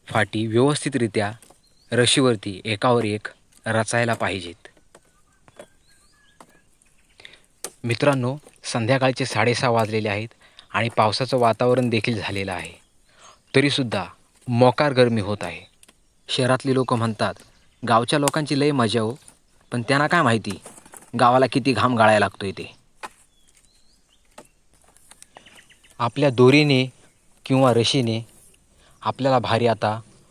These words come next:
जोरात आवळून बांधायची आहे. जोरात आवळून यासाठी बांधायची आपल्याला भारी, कारण ती भारी उचलताना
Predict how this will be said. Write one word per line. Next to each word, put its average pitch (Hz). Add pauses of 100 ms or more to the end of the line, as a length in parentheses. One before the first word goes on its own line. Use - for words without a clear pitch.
(180)
जोरात 127 (360)
आवळून 113 (400)
बांधायची 110
आहे. 107 (1200)
जोरात 127
आवळून 131
यासाठी 143
बांधायची 123
आपल्याला 113
भारी, 101 (520)
कारण 117 (520)
ती 143
भारी 120
उचलताना 120